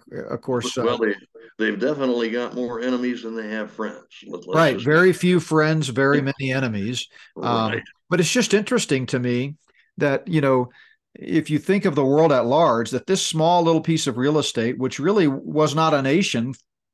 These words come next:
Speaker 1: for eighteen hundred years until
Speaker 2: That's right.
Speaker 1: nineteen forty-eight, when it emerged from World War Two as a nation again,
Speaker 2: That's
Speaker 1: uh,
Speaker 2: right.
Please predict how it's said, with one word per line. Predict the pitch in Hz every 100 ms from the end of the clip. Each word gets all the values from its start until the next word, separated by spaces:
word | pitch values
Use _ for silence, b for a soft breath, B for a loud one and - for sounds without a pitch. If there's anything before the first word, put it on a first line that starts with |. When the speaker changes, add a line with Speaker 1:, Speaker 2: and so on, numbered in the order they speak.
| _
Speaker 1:
for | 143 127 123
eighteen | 156 156 156 143
hundred | 139 127 120
years | 160 117 120
until | 117 131
Speaker 2:
That's | 123
right. | 123 104
Speaker 1:
nineteen | - 156
forty-eight, | 113 143 139
when | 123
it | 123
emerged | 120 120 127 120
from | - 117
World | 120 120 110
War | 104
Two | - 151
as | 113
a | 110
nation | 120 156 131 104
again, | 95 101 135 -
Speaker 2:
That's | 92 - 170 175 139
Speaker 1:
uh, | 143
Speaker 2:
right. | 139